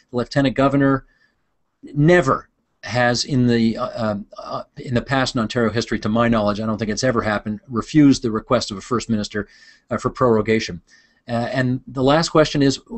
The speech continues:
could he have, uh, you know, stepped down, appointed a, another interim leader, and then gone forward? He could have. Uh, the Liberals have done that, funnily enough, three times in the, I think, three times in the past with Robert Nixon alone. Uh, Robert Nixon in the nineteen seventies,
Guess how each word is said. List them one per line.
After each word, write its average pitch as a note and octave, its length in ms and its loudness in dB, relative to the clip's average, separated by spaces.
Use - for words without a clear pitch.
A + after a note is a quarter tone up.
could D3+ 160 2
he D3+ 80 8
have, C3 200 2
uh, C3 220 -2
you D#3 140 -4
know, B2+ 100 2
stepped C#3 260 0
down, C3+ 200 4
appointed C3+ 400 2
a, B2 200 0
another B2+ 420 2
interim C#3 360 2
leader, C#3 280 6
and B2+ 100 4
then B2+ 120 4
gone B2+ 220 2
forward? D#3 360 4
He A3+ 80 0
could C4 260 4
have. - 240 0
Uh, D3 260 2
the C#3+ 140 2
Liberals D#4 280 6
have F#3+ 120 2
done F#3 180 4
that, D#3+ 200 4
funnily D#3+ 320 4
enough, C#3 200 2
three E3+ 220 -2
times D3+ 320 0
in A#2+ 80 -2
the, G#2+ 80 -2
I A#2 100 -8
think, C4+ 260 -4
three F3 220 0
times D#3 240 2
in B2+ 40 -4
the B2+ 80 -4
past D3 200 0
with B2 140 0
Robert D#3 320 6
Nixon D#3 280 2
alone. C3+ 400 4
Uh, A#2+ 100 -4
Robert E3+ 280 4
Nixon E3 280 2
in C3 60 2
the B2+ 80 2
nineteen C3 340 0
seventies, A#2 600 0